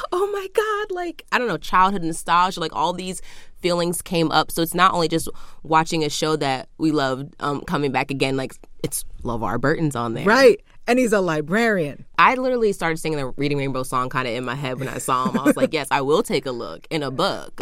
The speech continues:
Speaker 1: Yes, I will."
Speaker 2: <laughs> I, uh, definitely felt that vibe, but I was too distracted by the amount of times that they call him the librarian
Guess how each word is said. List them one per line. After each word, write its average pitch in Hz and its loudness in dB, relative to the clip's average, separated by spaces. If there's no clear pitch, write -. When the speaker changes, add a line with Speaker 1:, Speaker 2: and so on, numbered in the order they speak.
Speaker 1:
Yes, 175 4
I 320 6
will." 143 0
Speaker 2:
<laughs> - -8
I, 294 2
uh, 202 0
definitely 233 4
felt 180 0
that 175 -2
vibe, 170 -2
but 214 4
I 185 2
was 185 2
too 302 0
distracted 208 2
by 180 0
the 185 0
amount 180 -2
of 190 -4
times 170 -4
that 165 -6
they 170 0
call 170 0
him 156 -2
the 165 2
librarian 180 2